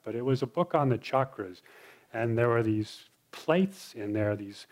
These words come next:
they looked like photographic plates, but they were, you know, very well done colored plates of what the chakras looked like. And this was from the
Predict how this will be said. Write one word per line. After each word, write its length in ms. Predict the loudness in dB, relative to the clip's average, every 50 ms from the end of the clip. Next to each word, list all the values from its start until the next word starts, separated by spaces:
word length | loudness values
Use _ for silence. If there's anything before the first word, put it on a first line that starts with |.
| -20 _ _
they 80 | -4 -2
looked 160 | -2 0 0
like 160 | 0 -2 -2
photographic 840 | -4 -2 0 0 2 2 0 2 2 2 2 2 0 -4 -12 _ -14
plates, 420 | -12 -4 0 0 0 0 -2 -8 -14
but 180 | -16 -14 -12
they 120 | -8 -4 -2
were, 260 | 0 2 2 0 -2 -6 -14 -20 -20 -20 -20 _ _
you 80 | -8 -6
know, 40 | -4
very 320 | 0 2 2 4 2 2
well 320 | 0 2 2 4 4 4 2
done 340 | 2 2 2 2 0 0
colored 460 | -2 -4 -4 -2 0 0 0 -2 -4 -4
plates 360 | -2 0 0 0 0 -2 0
of 300 | 2 2 2 0 -2 -8 -20 -20 -20 -20 -20 -20 -20 _ _ _ -8
what 400 | -2 0 0 0 0 -2 -6 _ _ _ _ _ _ -10
the 80 | -10
chakras 520 | -6 0 0 2 2 2 0 -2 -2 -2 -4
looked 220 | -8 -8 -8 -8
like. 260 | -8 -8 -8 -12 -10
And 100 | -6 -6
this 140 | -6 -6 -6
was 100 | -10 -10
from 440 | -4 0 2 2 2 2 2 0 2
the 400 | 2 2 4 4 4 2 2